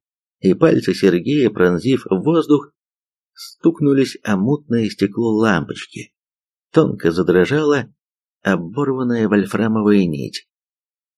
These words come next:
И вдруг лампочка вспыхнула желтоватым светом во все положенные ей шестьдесят ватт. Сергей так и замер. Обалдело,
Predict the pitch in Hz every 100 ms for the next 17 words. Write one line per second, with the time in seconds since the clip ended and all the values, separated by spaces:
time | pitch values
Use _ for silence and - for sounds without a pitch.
0 | _ 92 82 95 117 - 82 104 123 82
1 | 60 - - - _ _ _ - - 127
2 | 127 107 101 98 92 98 95 113 113 85
3 | - - 139 151 147 139 _ _ _ _
4 | _ 90 82 92 - - 139 135 113 98
5 | 110 139 127 135 131 127 135 123 _ _
6 | _ - - 107 - 95 - 117 113 110
7 | 113 69 - _ _ _ _ _ _ _
8 | - 92 85 90 92 - 87 104 95 87
9 | 55 - _ _ _ _ _ - 85 90
10 | 85 82 104 110 92